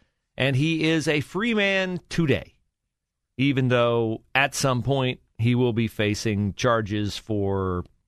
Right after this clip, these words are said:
aggravated murder, aggravated robbery, murder, inducing panic. Those are serious charges. They are among the most serious charges. I think aggravated murder is the most serious charge you can face in the state of Ohio. For five grand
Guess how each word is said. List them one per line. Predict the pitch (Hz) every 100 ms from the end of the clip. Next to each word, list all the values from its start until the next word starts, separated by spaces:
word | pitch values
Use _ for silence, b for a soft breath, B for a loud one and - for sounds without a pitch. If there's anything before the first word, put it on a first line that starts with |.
| _ -
aggravated | 98 110 139 139 143
murder, | 190 262 277 254 - _ _ _ _ _ _ _ _ -
aggravated | 110 104 110 135 131
robbery, | 143 226 254 247 240 240 - _ _ _ _ -
murder, | 139 233 240 240 233 220 -
inducing | 147 147 165 - 170
panic. | 139 110 65 -
Those | 135 175
are | 208
serious | - 254 285 285 -
charges. | 277 240 90 80
They | - 104
are | 127
among | 131 156 151
the | 139 190
most | 175 127
serious | - 107 107 98
charges. | 113 131 170
I | 110
think | 165
aggravated | 139 117 113 127 123
murder | 139 143 151
is | 131
the | 170
most | 139 87
serious | - 85 87 -
charge | 110 113
you | 117
can | 120
face | 135 135 135
in | 139
the |
state | 117 160 165
of |
Ohio. | 156 233 - b b b b b b _ -
For | 180
five | - 269 302 339 262
grand | 285 320 302 131 -